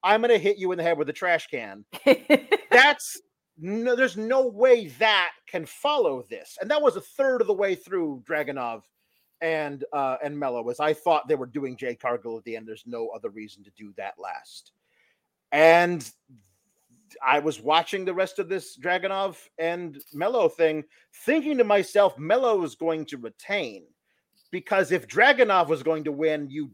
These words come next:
Speaker 1: definitely have that go
Speaker 2: Go home
Speaker 1: last.
Speaker 2: with
Speaker 1: That's a
Speaker 2: that,
Speaker 1: title
Speaker 2: yeah.
Speaker 1: change. That's a huge, that's the title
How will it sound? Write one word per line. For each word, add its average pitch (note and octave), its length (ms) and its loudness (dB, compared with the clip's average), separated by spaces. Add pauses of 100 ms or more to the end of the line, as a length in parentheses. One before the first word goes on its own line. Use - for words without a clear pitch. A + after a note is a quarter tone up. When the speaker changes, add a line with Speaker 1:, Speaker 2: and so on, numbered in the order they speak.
(120)
Speaker 1:
definitely C#3 720 4
have G#2+ 280 -10
that G2+ 220 -12
go F#3+ 180 2
Speaker 2:
Go - 0 -
home F3 160 -6
Speaker 1:
last. E3 100 -10
Speaker 2:
with A3 160 2
Speaker 1:
That's E3+ 160 -2
a D#3+ 40 -2
Speaker 2:
that, E3+ 60 2
Speaker 1:
title D4+ 260 8
Speaker 2:
yeah. E3 160 -4
Speaker 1:
change. A2+ 560 -6 (300)
That's C#4+ 140 2
a C#4+ 40 -2
huge, C#4+ 340 -4
that's C#4 240 2 (200)
the G4 600 -2
title C#4+ 460 4